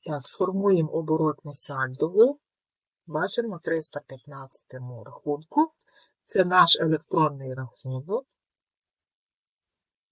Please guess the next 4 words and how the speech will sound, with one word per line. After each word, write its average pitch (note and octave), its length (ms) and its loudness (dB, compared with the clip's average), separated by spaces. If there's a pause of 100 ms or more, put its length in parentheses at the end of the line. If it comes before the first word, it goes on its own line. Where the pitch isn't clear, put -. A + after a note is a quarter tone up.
(2250)
який, G3 440 -2 (1400)
е, F3 40 -12 (360)
можна D#3 600 -6
його D3 340 -6